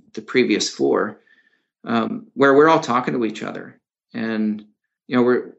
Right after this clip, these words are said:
we're not just talking, we're saying, "How do, how do we come together? How do we join forces? And, and how do we, how do we just let God lead us?" And, uh, I think,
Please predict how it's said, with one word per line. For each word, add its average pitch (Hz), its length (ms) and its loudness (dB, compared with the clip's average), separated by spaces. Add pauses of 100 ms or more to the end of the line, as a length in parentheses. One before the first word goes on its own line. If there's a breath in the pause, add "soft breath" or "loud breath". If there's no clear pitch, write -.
(140)
we're 135 100 0
not 156 140 4
just - 220 -2
talking, 123 480 -2
we're 120 80 -2
saying, 123 280 0
"How 131 160 -2
do, 135 200 -6
how 123 120 -8
do 156 60 2
we 156 100 4
come 156 180 -2
together? 113 360 0
How 117 100 -4
do 127 80 -2
we 123 100 0
join 117 300 -2
forces? 107 580 0
And, 101 280 -6
and 107 140 -12
how 123 120 -4
do 127 80 2
we, 120 260 0 (680)
how 143 100 2
do 160 60 6
we 160 100 8
just 131 200 2
let 117 220 0
God 104 480 0 (220)
lead 107 240 -2
us?" - 420 -14 (500)
And, 107 280 -2
uh, 104 280 -4 (800)
I 120 80 -2
think, - 500 -4